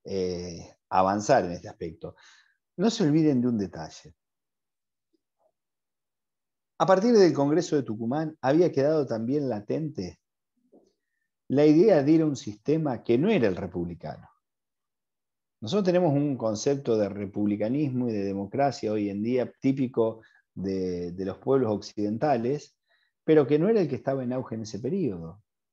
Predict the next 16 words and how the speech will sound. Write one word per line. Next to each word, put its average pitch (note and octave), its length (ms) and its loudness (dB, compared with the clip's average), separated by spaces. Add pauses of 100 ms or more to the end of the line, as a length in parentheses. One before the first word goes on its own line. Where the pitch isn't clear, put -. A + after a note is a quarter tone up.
(140)
Todos C3 200 -2
recordarán B2+ 1000 0 (460)
toda D3 160 4
la C3 100 4
influencia, C3 800 -2
las C3+ 160 -2
discusiones A2+ 640 -4
que - 80 -2
había A#2 160 4
habido C#3 320 0
con A2 140 -6
relación G#2+ 480 -6
a B2 260 -4
las G#2 240 -10
posibilidades A2+ 640 -2
de B2+ 380 -2